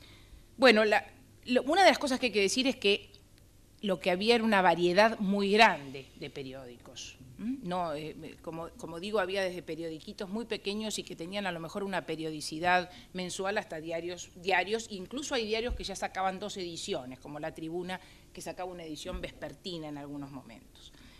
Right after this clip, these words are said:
Bien, se hablaba entonces, así lo llamaba Quesada, del terrible poder del diarismo. El dia-, los diarios eran poderosos, na-, muy diferente por el tipo de poder al que tenemos hoy.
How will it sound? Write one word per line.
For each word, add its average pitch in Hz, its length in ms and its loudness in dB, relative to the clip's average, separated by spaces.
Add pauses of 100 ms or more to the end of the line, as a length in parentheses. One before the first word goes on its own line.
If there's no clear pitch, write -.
(140)
Bien, 196 280 2 (300)
se - 180 8
hablaba 392 360 8
entonces, 320 560 2
así 240 240 0
lo 226 140 2
llamaba 196 540 2
Quesada, 226 520 4
del 214 240 0
terrible 320 540 0
poder 220 460 -2
del 190 220 -4
diarismo. 160 720 -6 (880)
El 190 180 -4
dia-, 233 200 0
los 180 160 -4
diarios 240 320 2
eran 233 260 0
poderosos, 165 760 -2 (140)
na-, 254 220 2 (300)
muy 269 320 0
diferente 277 640 0 (1400)
por 185 160 -2
el 165 140 -6
tipo 254 400 2
de 160 100 0
poder 165 340 -6
al 170 140 -4
que 156 100 -8
tenemos 170 500 -6
hoy. 139 220 -14